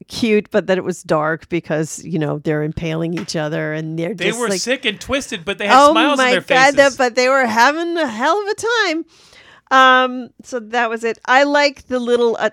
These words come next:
Speaker 1: little touches of Egon that I kinda mentioned before, that the, the, the mold, spores, and fungus, and, you know, just the little things around that house.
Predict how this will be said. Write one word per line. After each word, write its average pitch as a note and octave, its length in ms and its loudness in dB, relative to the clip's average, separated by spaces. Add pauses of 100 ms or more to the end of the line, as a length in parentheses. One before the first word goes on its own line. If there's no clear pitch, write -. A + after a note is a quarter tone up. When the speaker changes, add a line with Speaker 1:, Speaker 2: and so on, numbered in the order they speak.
Speaker 1:
little G#3+ 580 -6
touches G#3 380 -6
of F3+ 60 -14
Egon F#3 420 -4
that F3 140 -2
I F3 40 -2
kinda F3 440 -2
mentioned F3+ 400 -4
before, E3+ 480 -4
that D#3+ 200 -8
the, D#3+ 200 -8 (100)
the, E3+ 180 -4 (460)
the F3 200 -6 (360)
mold, D#3+ 400 -6
spores, E3 480 -2
and F3 120 -4
fungus, D#3 460 -8
and, D#3 320 -6
you F#3 160 -2
know, E3+ 120 -4
just - 200 -14
the G3+ 100 -6
little F#3+ 440 -6 (100)
things F#3 320 -8
around D#3+ 540 -6
that D3 220 -10
house. D#3 640 -8